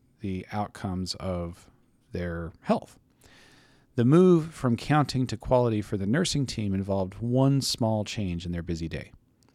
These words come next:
When the nurse entered the patient's room, they would greet the patient by name, tell the patient their name, the nurse would share their own name, and what they were there to do. That one small moment of connection with those three components,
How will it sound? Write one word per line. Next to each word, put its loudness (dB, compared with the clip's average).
When 2
the 4
nurse 2
entered 0
the -2
patient's 0
room, -2
they 2
would 0
greet 0
the -2
patient 2
by 0
name, -4
tell 6
the 2
patient 2
their 2
name, -2
the -2
nurse 0
would -2
share 0
their 0
own 4
name, -6
and 0
what 4
they 4
were 4
there -2
to -4
do. 0
That 4
one 8
small 6
moment 4
of -2
connection 0
with -4
those 4
three 0
components, -4